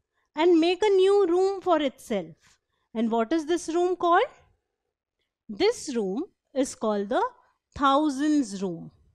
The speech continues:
So this new room is called the thousands room. It is to the left of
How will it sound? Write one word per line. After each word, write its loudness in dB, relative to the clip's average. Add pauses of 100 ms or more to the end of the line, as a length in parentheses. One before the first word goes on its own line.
(1120)
So -6
this -2
new 4
room -2 (100)
is -8
called -2
the 0 (100)
thousands -4
room. -6 (360)
It -4
is 0
to -6
the -2
left -2
of -2